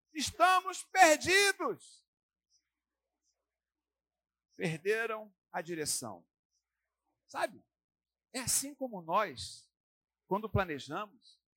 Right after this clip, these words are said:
quando tomamos decisões, fazemos projetos, sem dobrar os joelhos e falar com Deus.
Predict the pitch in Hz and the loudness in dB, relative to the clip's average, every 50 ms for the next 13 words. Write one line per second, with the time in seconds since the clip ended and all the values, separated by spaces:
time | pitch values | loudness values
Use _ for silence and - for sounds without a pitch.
0 | _ _ _ _ _ _ _ _ _ - 160 165 185 185 - - 156 147 151 196 | _ _ _ _ _ _ _ _ _ -14 -14 -12 -12 -12 -6 -4 -2 -2 0 -2
1 | 220 220 202 170 147 143 160 - - 123 127 120 131 139 160 202 214 185 123 110 | -4 -4 -6 -10 -8 -8 -8 -8 -8 -8 -8 -8 -4 -2 -2 -2 -2 -4 -8 -16
2 | - - - - - _ _ _ _ _ _ _ _ _ _ _ _ - 147 143 | -18 -18 -18 -20 -20 _ _ _ _ _ _ _ _ _ _ _ _ -14 -14 -12
3 | 123 151 202 226 208 185 - - - 135 120 117 - 123 160 196 233 - _ - | -8 -8 -8 -10 -10 -14 -20 -14 -12 -10 -10 -8 -6 -4 -4 -4 -4 -6 _ -20
4 | 104 - - - - - _ _ _ _ _ _ _ _ _ _ - - - - | -20 -20 -20 -20 -20 -20 _ _ _ _ _ _ _ _ _ _ -8 -4 -4 -4
5 | - - 240 247 262 277 285 247 - 220 196 180 - _ 165 185 208 226 233 214 | -4 -2 -2 -4 -4 -4 -6 -4 -2 -2 -2 -2 -4 _ -8 -8 -8 -8 -10 -10
6 | 202 175 151 160 170 151 147 156 180 202 202 208 196 180 208 196 - - 202 196 | -12 -10 -6 -4 -2 -2 -2 -2 -2 -4 -6 -10 -14 -14 -14 -10 -8 -6 -6 -6
7 | 196 196 202 - - 220 220 202 - 127 135 160 180 175 131 - - - _ _ | -6 -10 -14 -16 -18 -20 -16 -12 -8 -8 -8 -8 -8 -12 -18 -20 -20 -20 _ _